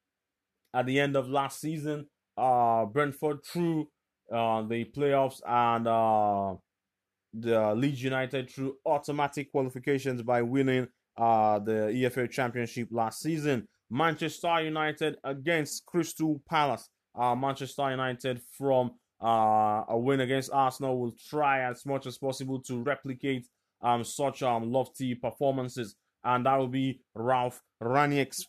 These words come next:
first Premier League, uh, game. So Manchester United players might be looking to, uh, give a very, very spirited performance on the day.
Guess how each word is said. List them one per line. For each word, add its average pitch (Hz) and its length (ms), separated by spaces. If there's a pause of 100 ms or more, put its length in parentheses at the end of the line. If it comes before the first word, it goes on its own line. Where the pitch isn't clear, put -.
first - 360 (120)
Premier 151 360
League, 135 340
uh, 120 280
game. 135 420
So 131 400 (160)
Manchester 135 480
United 131 420
players 131 320
might 123 220
be 127 80
looking 135 460
to, 120 420 (360)
uh, 117 360 (120)
give 139 280
a 120 140
very, 131 500 (120)
very 127 460 (220)
spirited 139 540
performance 131 640
on 143 220
the 139 140
day. 131 420